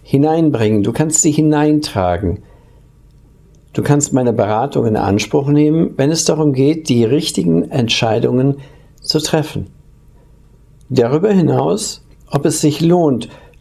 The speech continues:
trotz alledem, dass du deine Energie, deine ganze Energie da hineinsetzen möchtest, dass aus dir und deinem Partner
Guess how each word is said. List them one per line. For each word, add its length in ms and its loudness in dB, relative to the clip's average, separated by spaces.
trotz 720 -6
alledem, 840 0
dass 200 -2
du 100 -6
deine 260 0
Energie, 800 0
deine 240 0
ganze 560 0
Energie 600 2
da 100 0
hineinsetzen 1160 0
möchtest, 680 -4
dass 220 -2
aus 240 0
dir 520 2
und 180 -2
deinem 280 0
Partner 600 -4